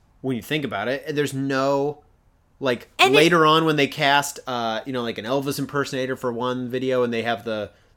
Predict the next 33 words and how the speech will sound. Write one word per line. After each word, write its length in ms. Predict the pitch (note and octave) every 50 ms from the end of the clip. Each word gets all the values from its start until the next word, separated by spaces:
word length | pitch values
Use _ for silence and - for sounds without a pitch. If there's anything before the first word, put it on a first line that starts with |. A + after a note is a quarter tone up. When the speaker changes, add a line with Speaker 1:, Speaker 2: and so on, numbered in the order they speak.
| _
Speaker 1:
the 240 | - A#2+ A2+ A2 G2+
Hands 360 | F2+ - C3 C3 C3 C3 B2+ A#2+
Across 320 | - - C3+ C3 - -
Your 60 | B2+ -
Face 360 | - C3 B2+ B2+ B2 - -
tour 320 | - C#3 C3+ C3+ C3 B2+ B2
with 100 | A#2 A3+
all 60 | G#3+
Speaker 2:
Yeah. 160 | G3+ F#3 F3+
Speaker 1:
the, 80 | - -
like, 180 | A2+ A2 A2 -
celebrities 480 | - A#2+ A#2 A#2 A#2+ B2 C3 C3 B2+
and 100 | C#3 C3
stuff. 220 | - C#3+ C#3 C#3 -
It's 80 | -
Speaker 2:
Yeah. 80 | F#3+ C3+
Speaker 1:
like, 180 | B2+ A#2 - - _ _ _ _ _ _ _ _ _ _ _
no, 420 | A#2 A#2 C#3 D#3 F3 F3+ D#3+ B2 G2+
these 340 | F#2+ G2+ C3 D3+ F3+ F3 F3
are 260 | D#3+ C3+ B2+ B2+ A#2+ A2+
devotees. 1000 | G#2+ G#2 G#2 C3+ A#2+ A2+ C3+ B2+ B2 - - F3+ E3+ - - - - - - - _ - - - - - - -
Speaker 2:
Yes, 340 | - E4+ F4 D#4 A#3+ - - -
and 160 | B3+ B3 C4
they, 140 | C#4+ D4 C#4+
they 140 | A#3+ A3+ D4+
Speaker 1:
These 120 | F3+ F3 F#3+
are 40 | F3
the 80 | G3
choir 340 | - - F#3 F#3 G3 F#3+ E3
they're 140 | C3 A#2 G2+
preaching 200 | - G#2+ F#2+ -
to. 40 | B3+
Speaker 2:
without, 540 | D#4+ - E4 E4 F4+ F#4+ F#4+ - - -